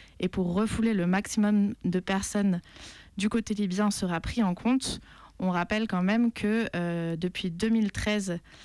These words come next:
l'U E a un accord, euh, avec la Libye pour former une expertise militaire libyenne sur les côtes. Et en deux mille quinze, l'opération Sophia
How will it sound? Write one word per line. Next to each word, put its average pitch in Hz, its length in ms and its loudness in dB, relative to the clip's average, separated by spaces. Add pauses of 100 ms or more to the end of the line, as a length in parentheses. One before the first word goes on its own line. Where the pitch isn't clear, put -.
(260)
l'U 220 240 2
E 202 40 2
a 180 100 2
un 175 180 2
accord, 208 480 0
euh, 170 340 -2 (100)
avec 185 360 -2
la 185 120 0
Libye 190 360 -2
pour 175 180 -4
former 214 420 2
une 185 120 4
expertise 202 640 -2
militaire 196 480 2
libyenne 196 480 0
sur 202 200 0
les 165 120 -2
côtes. - 480 -4 (680)
Et 214 120 2
en 190 120 2
deux 180 180 2
mille 214 220 2
quinze, 247 340 2
l'opération 214 560 0
Sophia 220 480 -2